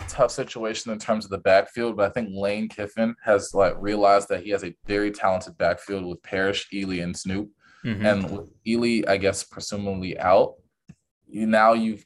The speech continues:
Speaker 1: kind of gotten a guy where he's filling in that number two, or else maybe if you wanna c-, move it up even higher, where him and Parrish are one A and one B for that, uh, running back room at Ole Miss. So I think that bodes well. Um, Snoop Connor is a very hard runner, also as, uh, same with Parrish.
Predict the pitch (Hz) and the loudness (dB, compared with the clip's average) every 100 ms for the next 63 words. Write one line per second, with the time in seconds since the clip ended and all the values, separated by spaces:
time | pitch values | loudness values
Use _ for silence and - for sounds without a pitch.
0 | _ - 107 101 101 95 95 90 95 98 | _ 0 2 2 2 0 0 0 4 4
1 | 95 92 90 101 98 - 107 101 98 95 | 2 -6 -8 -12 -12 -6 -4 -2 0 0
2 | 90 95 92 - 101 101 101 104 82 110 | 0 -2 -4 -6 -4 -2 4 6 6 6
3 | 113 - 107 113 139 120 104 104 110 104 | 4 -4 0 2 2 -2 -6 -4 -2 0
4 | 98 98 - 110 104 104 101 104 101 95 | 0 -2 -12 -12 -8 -4 -4 -4 -8 -6
5 | 82 104 113 95 95 - - 113 101 107 | 2 4 4 2 -4 -8 -4 -2 -2 0
6 | 104 101 92 92 98 95 95 87 92 85 | 0 0 -4 -2 -2 -2 -4 -6 -8 -8
7 | 95 - 90 85 87 80 80 _ _ 92 | -8 -4 -2 2 2 0 -2 _ _ -2
8 | 110 95 85 87 85 85 _ - 90 90 | 2 0 0 -6 -8 -8 _ -6 -2 0
9 | 95 110 - - _ _ _ _ 113 135 | 4 4 2 -10 _ _ _ _ 2 4
10 | 139 120 120 113 107 98 85 80 - 104 | 4 6 6 4 2 2 2 0 2 4
11 | 95 - - 127 127 120 101 95 110 113 | 4 0 -8 -4 0 2 0 -4 -4 -4
12 | 104 - 101 107 120 117 - 101 101 - | -2 4 4 4 0 0 2 4 4 2
13 | 101 87 - 98 92 90 113 107 92 - | 2 0 -4 -2 -2 -4 -4 -4 -6 -6
14 | 107 104 104 - | 0 0 0 -4